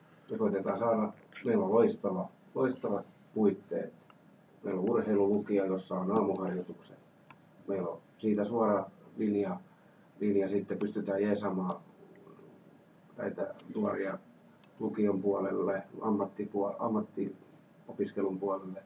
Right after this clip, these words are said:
ja sitten myöskin tota, mahdollisesti saamaan työpaikkoja. Eli kyllähän kun amatööriurheilusta puhutaan, niin, niin tää polku pitää olla aika selkeä,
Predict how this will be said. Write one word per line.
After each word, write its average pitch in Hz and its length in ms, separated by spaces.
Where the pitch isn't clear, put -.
ja - 60
sitten 208 360
myöskin - 400
tota, 104 420
mahdollisesti 110 540
saamaan 107 320
työpaikkoja. - 580
Eli - 60
kyllähän 101 360
kun 107 160
amatööriurheilusta 101 800
puhutaan, 95 380
niin, - 100
niin 92 160
tää 101 160
polku 107 380
pitää 92 260
olla 98 80
aika 98 180
selkeä, 92 520